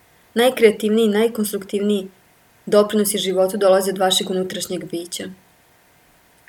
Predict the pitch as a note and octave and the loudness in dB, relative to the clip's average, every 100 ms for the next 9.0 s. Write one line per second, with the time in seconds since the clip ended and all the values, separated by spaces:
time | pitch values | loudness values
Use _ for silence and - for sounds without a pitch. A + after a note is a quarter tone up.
0 | - G#3 G3+ G#3 G#3 - A3 G#3+ F#3+ F3+ | -4 -2 2 4 2 2 4 4 2 -2
1 | F3 F3+ F#3 F3+ F3+ G#3+ A3+ G#3 G#3 F#3 | -4 -4 -4 -4 -6 -8 -6 -4 -4 -4
2 | F3+ F3+ - F#3+ F3+ E3+ F#3 F3+ F3 - | -2 -2 -4 -6 -8 -8 -6 -6 -6 -8
3 | F#3+ G3 - _ _ _ _ _ _ _ | -10 -10 -18 _ _ _ _ _ _ _
4 | _ _ _ - _ - G3+ G3 G#3 G3+ | _ _ _ -20 _ -4 -2 2 2 4
5 | A#3+ G#3+ F#3 G3 G#3+ A#3 G3 F3+ F#3+ F#3+ | 4 2 2 0 -2 0 0 0 0 -4
6 | G3 F#3+ F3 F3 G#3+ G#3+ G#3+ A3+ - G#3 | -10 -10 -8 -4 -4 -2 -2 -2 -2 -2
7 | G3+ G3 G3 F3 F3 - F#3 G3 F#3+ F#3+ | 0 -2 -4 -4 -8 -8 -8 -6 -4 -2
8 | F3+ - - G3+ G3+ G3 G3+ F#3+ G3 | -2 -4 -6 -4 -4 -2 -2 -2 -4